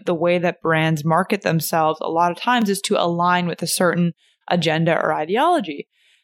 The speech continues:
And so what was so crazy, I sat in this meeting and they were showing us, like,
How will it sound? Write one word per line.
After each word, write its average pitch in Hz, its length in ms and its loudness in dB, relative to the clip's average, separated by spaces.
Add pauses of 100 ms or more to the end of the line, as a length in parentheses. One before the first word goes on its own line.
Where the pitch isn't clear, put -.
And 208 160 0
so 262 400 0
what 226 180 0
was 202 260 -2
so 277 360 0
crazy, 262 480 0
I 156 100 0
sat 233 400 0
in 262 100 -2
this 196 160 -2
meeting 185 520 0 (180)
and 185 340 0
they 190 200 0
were 196 100 0
showing 226 520 0
us, 170 220 -2
like, 160 300 0